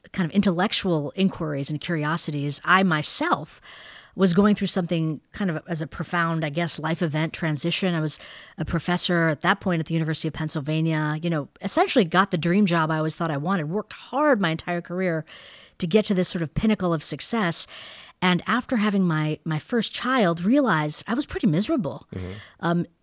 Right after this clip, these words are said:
Speaker 1: outwardly, everything looked fine. I was professionally successful, but I couldn't show up to all the moments of my life. I felt like I wasn't the person I wanted to be. And part of what was failing me is that I had no access to my own attention. It was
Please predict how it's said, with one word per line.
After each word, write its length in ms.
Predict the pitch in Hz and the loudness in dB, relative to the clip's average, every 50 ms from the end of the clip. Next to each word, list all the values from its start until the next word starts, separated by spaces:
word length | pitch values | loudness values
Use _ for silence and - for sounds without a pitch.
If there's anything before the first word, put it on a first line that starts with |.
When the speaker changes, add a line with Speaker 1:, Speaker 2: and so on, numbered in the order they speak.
| _ _ _ _ _ _ - | _ _ _ _ _ _ 0
Speaker 1:
outwardly, 520 | 196 240 - 208 202 214 226 214 240 220 | 0 0 2 2 2 4 4 4 4 4
everything 320 | 190 180 202 196 - 214 | 4 4 2 0 2 0
looked 260 | 185 165 160 156 _ - | 0 0 -2 -4 _ -6
fine. 460 | - 170 151 139 151 170 214 262 269 | -4 -2 0 0 0 0 0 0 0
I 20 | |
was 220 | 202 165 156 - - | 0 0 -2 -4 -6
professionally 580 | - _ - 165 - - 170 170 - 190 180 | -8 _ -12 -10 -6 -4 -6 -4 -2 -2 -2
successful, 640 | 160 - 160 147 - - 208 233 - - - 180 156 | -2 -2 -2 -4 -2 -2 -2 -2 -4 -2 -2 -4 -2
but 180 | 143 170 - - | -2 -4 -4 -4
I 120 | - 190 - _ | -6 -8 -8 _
couldn't 460 | - - - 294 285 269 247 - - - _ _ | -10 0 2 4 4 4 2 0 -4 -8 _ _
show 440 | _ - - - - - 247 247 233 | _ -2 0 2 2 2 4 4 4
up 220 | 208 269 302 - - | 4 2 0 -2 -2
to 120 | - - 180 | -4 -2 0
all 160 | 180 190 226 | 2 2 4
the 80 | 226 202 | 6 6
moments 320 | 185 185 190 185 180 - | 6 4 4 2 0 -2
of 80 | 185 175 | -2 -2
my 140 | 180 170 | -2 -2
life. 280 | 165 175 220 277 254 - | -2 -2 -2 -2 -2 -4
I 100 | 170 160 | -4 -8
felt 280 | - - 233 262 - - | -6 -4 -4 -4 -2 -2
like 260 | 202 175 175 165 - - - - - - - - - | 0 0 -2 -2 -6 -12 -20 -20 -20 -20 -20 -6 -2
I 60 | 180 | 0
wasn't 360 | 190 180 190 226 247 302 269 | 0 2 2 2 2 2 0
the 40 | - | -2
person 320 | - - 202 196 - 202 | -2 -2 -2 0 0 0
I 80 | 165 147 | 0 0
wanted 300 | 147 147 151 156 160 147 | 0 0 0 -2 -2 -2
to 100 | - 151 | -4 -6
be. 380 | 139 131 170 196 156 139 135 - | -2 0 0 0 0 0 -4 -4
And 240 | 180 170 160 156 - - - - _ _ | -4 -4 -4 -4 -6 -10 -18 -20 _ _
part 220 | - - 240 277 | -4 0 2 2
of 100 | 294 233 | 2 2
what 80 | 214 196 | 2 0
was 140 | 170 165 - | 0 -2 -2
failing 400 | - - 247 277 294 277 208 175 | 0 0 2 4 4 4 4 4
me 100 | 160 160 | 2 2
is 120 | 160 151 | 0 -2
that 100 | - 175 | -4 -4
I 40 | 170 | -2
had 180 | 175 185 160 156 | -2 -2 0 0
no 160 | 180 214 - - | -2 -2 -2 -4
access 520 | - - - - - - - 156 147 - | -8 -10 -8 -6 -4 -4 -2 -4 -4 -4
to 100 | - 180 | -4 -4
my 140 | 175 165 165 | -4 -2 -2
own 120 | 175 190 | -2 -2
attention. 440 | 180 160 - - 285 302 - - 151 | -2 -4 -6 -8 -8 -8 -8 -8 -10
It 80 | 151 170 | -10 -12
was 160 | 165 160 | -14 -14